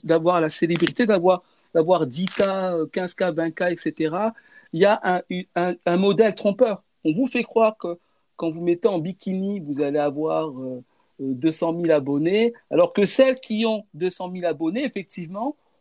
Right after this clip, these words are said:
ont fait autre chose qu'on ne vous dit pas et que quand vous le découvrirez, vous poserez la question de est-ce qu'il est bien digne de le faire. On enchaîne avec Kessé encore une fois.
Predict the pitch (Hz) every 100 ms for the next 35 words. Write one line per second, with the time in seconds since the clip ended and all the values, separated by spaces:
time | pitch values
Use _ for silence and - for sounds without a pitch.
0 | _ 220 220 - 285 - 277 269 262 233
1 | 311 - 240 233 202 220 262 - 277 202
2 | 202 262 262 302 285 233 196 247 - 226
3 | 240 233 285 370 _ _ _ _ _ _
4 | - 180 269 226 311 277 277 311 247 262
5 | 240 330 339 233 - 254 - - 254 185
6 | 208 185 202 254 208 160 - _ _ -
7 | 156 196 196 285 262 220 220 247 220 214
8 | - 208 - 202 190 175 -